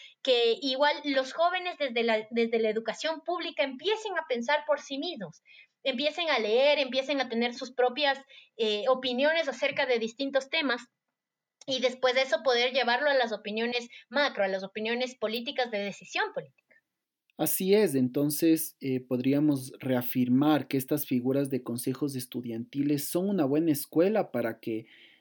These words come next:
Speaker 2: aprendan respecto de estos espacios que pueden tener bastante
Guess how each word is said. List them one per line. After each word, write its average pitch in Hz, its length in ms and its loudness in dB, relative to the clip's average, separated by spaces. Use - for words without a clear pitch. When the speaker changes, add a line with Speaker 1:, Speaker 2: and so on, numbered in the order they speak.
Speaker 2:
aprendan 151 680 2
respecto 131 520 -2
de 123 120 2
estos 123 280 -4
espacios 123 540 -6
que 123 100 -6
pueden 127 380 -2
tener 120 320 -4
bastante 123 640 -4